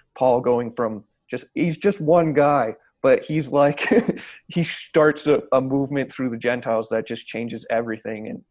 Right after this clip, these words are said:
it's just like, man, it, listening to you is like listening to the book of Acts. Like, God is still alive. He's still moving. Um, he, he hasn't just stopped. Like, <laughs> he's still,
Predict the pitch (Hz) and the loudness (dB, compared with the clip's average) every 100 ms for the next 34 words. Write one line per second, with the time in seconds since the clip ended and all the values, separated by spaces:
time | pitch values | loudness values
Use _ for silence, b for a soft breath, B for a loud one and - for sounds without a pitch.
0 | - 117 - 123 - 107 - _ 147 143 | -10 -8 -8 -8 -4 -6 -8 _ -2 -2
1 | - - b _ 147 147 - 143 180 175 | -4 -10 b _ 0 0 -2 0 0 0
2 | 165 147 151 143 131 127 127 135 - 127 | -4 0 0 0 0 -2 -4 -8 -6 -8
3 | 123 120 117 117 104 110 107 - - B | -8 -6 -6 -6 -4 -6 -6 -12 -20 B
4 | B _ 123 120 - 147 139 147 147 139 | B _ -2 -2 -6 -4 2 4 4 2
5 | 131 127 - 156 151 143 131 123 120 117 | -2 -6 -2 2 4 4 2 2 -2 -8
6 | - - 156 147 143 131 131 123 120 b | -8 0 0 2 0 -2 -4 -6 -10 b
7 | _ - 123 117 107 143 147 143 139 135 | _ -2 -2 -2 -8 -6 -4 -4 -6 -2
8 | 139 156 160 139 147 143 - - 151 156 | -2 0 -2 -2 -2 -2 -4 2 2 2
9 | - - 127 123 - b b - - 214 | -2 -4 -2 -2 -8 b b -14 0 2
10 | 220 180 180 - 156 160 151 | 2 -2 -4 -2 2 4 2